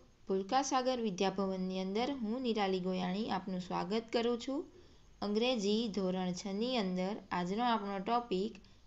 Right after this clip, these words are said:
ટેક્સ્ટબુકની અંદર છે, યુનિટ નંબર ફોર. યુનિટનું નામ છે Watch Your Watch. હવે આની અંદર બંનેના સ્પેલિંગ સમાન છે, ઉચ્ચાર પણ સમાન છે, પરંતુ તેમના અર્થ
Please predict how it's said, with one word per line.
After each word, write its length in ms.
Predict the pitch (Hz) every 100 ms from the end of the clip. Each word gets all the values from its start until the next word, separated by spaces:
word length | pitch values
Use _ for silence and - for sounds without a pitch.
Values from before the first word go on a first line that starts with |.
| - -
ટેક્સ્ટબુકની 720 | 175 175 226 269 277 285 240
અંદર 360 | 190 180 170
છે, 300 | 175 208 208
યુનિટ 440 | 233 190 202 214 190
નંબર 320 | 180 185 254 427 -
ફોર. 180 | 233 160 - - - - - - - - - - - - - 190
યુનિટનું 440 | 190 185 185 180
નામ 340 | 180 180 180
છે 320 | 180 220 285 339
Watch 400 | 202 247 285 -
Your 200 | 233 202 185
Watch. 320 | 180 - - - - - - - - -
હવે 100 | 254
આની 320 | 220 233 285
અંદર 340 | 214 202 233 294
બંનેના 680 | 202 233 277 269 214 208
સ્પેલિંગ 580 | 302 - - 214 262 302
સમાન 420 | 294 277 269 240
છે, 240 | 226 226 -
ઉચ્ચાર 440 | 220 220 262 262 269
પણ 160 | 285 262
સમાન 380 | 233 190 180 180
છે, 140 | 226
પરંતુ 420 | - 190 185 185
તેમના 280 | 185 185 180
અર્થ 260 | 185 226